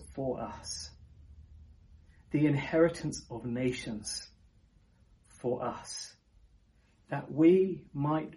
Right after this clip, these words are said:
belong to him both now and in eternity for the glory of God the Father.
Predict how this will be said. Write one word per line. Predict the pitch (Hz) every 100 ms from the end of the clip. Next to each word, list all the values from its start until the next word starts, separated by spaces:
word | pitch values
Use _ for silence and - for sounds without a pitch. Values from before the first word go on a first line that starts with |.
| -
belong | 143 139 139 139 139 139 - -
to | 151
him | 143 151 123 117 113 -
both | 156 196 -
now | 120 107 - 139 _ _ _ _ _ _ _ _ _ _ _ _ _ _ _ _ _ _ _
and | 139 156 170
in | 160
eternity | 147 - 131 110 107 - - - _ _ _ _ _ _ _ _ _ _ _ _ _ _ _ _ _
for | -
the | 117
glory | 113 110 104 101 - _ _ _ _ _ _
of | 107 -
God | 110 113
the | -
Father. | - 113 113